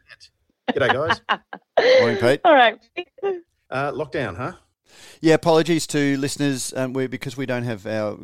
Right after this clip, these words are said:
Speaker 3: Claire's just on phone, um, and she lives, uh, you know, more than a, a, a string's distance from the, uh, nearest exchange, so, uh, it, it can be a little bit scratchy.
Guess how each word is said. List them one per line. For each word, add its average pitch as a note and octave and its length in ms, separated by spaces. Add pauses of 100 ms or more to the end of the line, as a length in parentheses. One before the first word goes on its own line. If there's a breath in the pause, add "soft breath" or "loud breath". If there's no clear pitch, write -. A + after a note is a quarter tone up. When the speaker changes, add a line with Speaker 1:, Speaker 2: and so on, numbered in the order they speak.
Speaker 3:
Claire's A#2 480
just - 260
on G#2+ 120
phone, C3 340 (160)
um, G#2+ 280
and G#2+ 140
she A2 220
lives, G#2 500 (320)
uh, G2+ 400
you G2+ 80
know, F#2+ 140 (800 loud breath)
more A#2 260
than G#2+ 340
a, A2 380
a, A#2 60
a - 20
string's B2 460
distance A#2 420
from A2 260
the, G2+ 280
uh, G2 60
nearest G#2 300
exchange, G2 680
so, F#2+ 400
uh, F#2+ 480
it, - 260
it B3+ 240
can G#2+ 120
be G#2 80
a - 20
little G#2+ 120
bit G#2+ 120
scratchy. G2 480